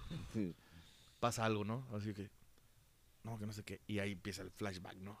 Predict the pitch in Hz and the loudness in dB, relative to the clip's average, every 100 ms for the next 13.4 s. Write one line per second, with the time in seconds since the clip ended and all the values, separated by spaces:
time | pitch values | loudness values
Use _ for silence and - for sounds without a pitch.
0 | 78 95 139 127 - 98 98 - - - | -2 2 4 4 2 2 0 -2 -4 -6
1 | - - - 90 92 98 110 120 98 107 | -8 -8 -8 -6 0 4 6 6 6 8
2 | 104 104 95 92 87 110 113 120 110 104 | 8 8 6 4 2 2 2 2 -2 -6
3 | 98 - - - - - - - - 107 | -6 -10 -12 -14 -20 -20 -20 -20 -2 2
4 | 117 117 107 113 107 104 101 95 95 95 | 6 6 8 8 8 6 8 8 8 8
5 | 98 104 117 120 - 120 135 143 92 85 | 8 8 8 6 4 2 4 2 0 -8
6 | - - - - - - - - 139 156 | -16 -20 -20 -20 -20 -20 -18 2 8 8
7 | - 170 165 160 165 196 220 196 - 156 | 6 2 2 8 8 8 6 4 6 4
8 | 156 151 139 - 101 - 113 175 202 110 | 6 6 4 -4 -6 4 8 10 10 6
9 | - 117 117 117 104 113 135 - - - | 4 0 0 -2 0 -2 -4 -12 -20 -8
10 | - - - 127 110 101 110 - 110 - | -8 -6 -6 -2 -2 -2 -4 -4 -4 -4
11 | - - 90 92 101 95 95 101 110 104 | -6 -6 -4 -2 0 0 0 2 6 6
12 | 98 117 - - - 139 120 117 107 113 | 4 0 -4 -4 0 2 2 2 2 0
13 | 95 90 104 | -4 -4 -8